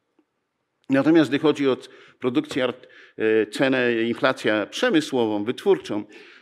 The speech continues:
to ona jest już powyżej dwudziestu procent i gwałtownie rośnie.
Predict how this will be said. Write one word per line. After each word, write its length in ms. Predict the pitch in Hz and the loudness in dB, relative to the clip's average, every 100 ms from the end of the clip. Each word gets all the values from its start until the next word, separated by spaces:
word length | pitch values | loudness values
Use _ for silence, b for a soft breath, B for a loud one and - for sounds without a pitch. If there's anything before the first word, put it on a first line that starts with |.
| B | B
to 120 | 170 | 2
ona 180 | 185 156 | 4 4
jest 200 | 139 - | 2 -2
już 140 | 117 | -6
powyżej 380 | - 117 110 107 | -4 -2 -4 -6
dwudziestu 640 | 101 95 98 - 90 92 - _ _ _ | -12 -8 -8 -10 -14 -16 -18 _ _ _
procent 380 | - 120 127 107 | -2 0 0 -6
i 60 | 101 | -6
gwałtownie 560 | 98 98 101 90 90 | -6 -6 -6 -10 -10
rośnie. 400 | 82 78 - _ | -12 -16 -20 _